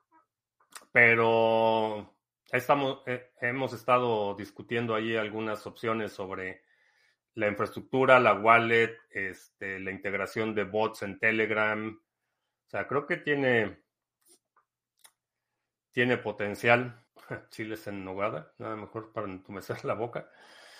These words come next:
Este, no, los chiles en nogada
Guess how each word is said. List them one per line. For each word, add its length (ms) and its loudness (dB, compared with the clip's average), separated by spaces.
Este, 600 8
no, 200 10
los 140 6
chiles 280 2
en 60 0
nogada 440 4